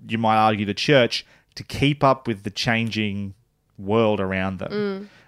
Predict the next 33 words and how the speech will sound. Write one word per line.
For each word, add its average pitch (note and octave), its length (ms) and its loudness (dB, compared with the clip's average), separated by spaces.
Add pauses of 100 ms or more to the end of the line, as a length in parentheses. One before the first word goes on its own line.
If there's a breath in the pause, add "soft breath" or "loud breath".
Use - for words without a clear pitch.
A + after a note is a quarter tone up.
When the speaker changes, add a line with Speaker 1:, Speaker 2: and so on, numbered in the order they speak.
Speaker 1:
Like, A2 420 0
this B2+ 120 -2
is B2+ 80 -4
a B2+ 60 0
big A#2 200 -2
discussion A2 360 -2
point A2 240 -2
around G2 400 -2
Margaret G2 440 -2
and, F2+ 360 -8 (480)
um, F2+ 640 -10
Townsend. A2+ 720 -2
Speaker 2:
Mm-hmm. G#3 360 -12
Speaker 1:
Like, G#2+ 540 0
the A#2 220 -2
people C3 840 0 (440)
all C#3 200 6
say, C#3+ 300 4
"We're A2+ 100 2
not C3 100 0
the C3 60 -6
same C3 220 -2
country C3 300 -4
we G#2+ 60 -2
were A#2 240 4
even A2+ 280 -2
six, - 260 -10
seven, A2 220 0
eight A2 120 0
Speaker 2:
Mm. G#2+ 60 -6
Speaker 1:
years A2+ 160 0
ago." G2 300 -2 (560 loud breath)
Um, A2 440 0